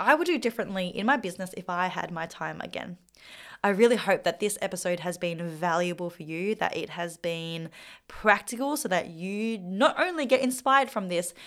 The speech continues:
but you get to take away one or two things and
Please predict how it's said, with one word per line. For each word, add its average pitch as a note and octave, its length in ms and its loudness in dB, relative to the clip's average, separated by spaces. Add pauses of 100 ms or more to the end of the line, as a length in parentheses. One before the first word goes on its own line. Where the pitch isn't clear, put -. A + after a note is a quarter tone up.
(160)
but G3+ 120 -4
you G#3+ 340 -2
get - 340 0 (120)
to G3 100 -10
take G3 280 -2
away F3 360 2
one F3 480 4
or F4 120 -2
two E4 300 0
things G3 480 -6 (280)
and F#3 180 -4